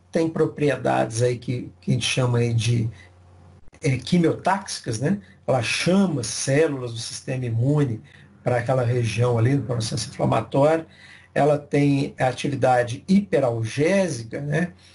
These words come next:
Aumentando a sensibilidade dos receptores, é, dali daquela região, né?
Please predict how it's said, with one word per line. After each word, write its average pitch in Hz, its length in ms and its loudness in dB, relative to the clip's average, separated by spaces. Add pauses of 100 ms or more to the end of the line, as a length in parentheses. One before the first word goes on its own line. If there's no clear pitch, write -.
(200)
Aumentando 131 600 0
a - 40 -2
sensibilidade 139 1040 0
dos 117 160 -12
receptores, 120 880 -4 (380)
é, 117 500 2 (320)
dali 127 240 2
daquela 123 380 0
região, 127 680 2 (480)
né? 147 220 -2